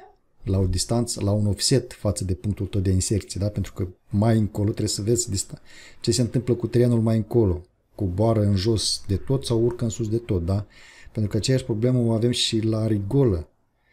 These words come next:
El aici, la punctul ăsta de inserție, s-ar putea să fie în debleu, da? Cum e aici, dar de fapt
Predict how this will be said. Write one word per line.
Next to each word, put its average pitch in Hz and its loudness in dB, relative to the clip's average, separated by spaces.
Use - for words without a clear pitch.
El 101 2
aici, - -2
la 98 0
punctul 110 0
ăsta 104 2
de 98 2
inserție, 90 -2
s-ar - -4
putea - -2
să 110 -2
fie 95 0
în 107 2
debleu, 95 0
da? 110 -4
Cum 98 0
e 101 4
aici, 98 0
dar 127 2
de 127 0
fapt - -4